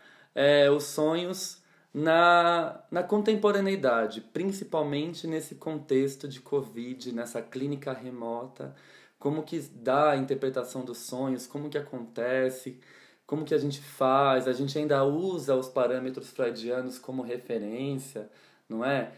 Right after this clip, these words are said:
Sonhou com isso, significa tal coisa, eu vou jogar no Google o significado dos meus sonhos, o analista tem que interpretar tudo que aparece,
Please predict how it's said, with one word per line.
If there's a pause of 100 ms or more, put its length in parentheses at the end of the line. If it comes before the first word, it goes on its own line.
Sonhou
com
isso,
significa
tal
coisa,
eu
vou
jogar
no
Google
o
significado
dos
meus
sonhos, (340)
o
analista
tem
que
interpretar
tudo
que
aparece,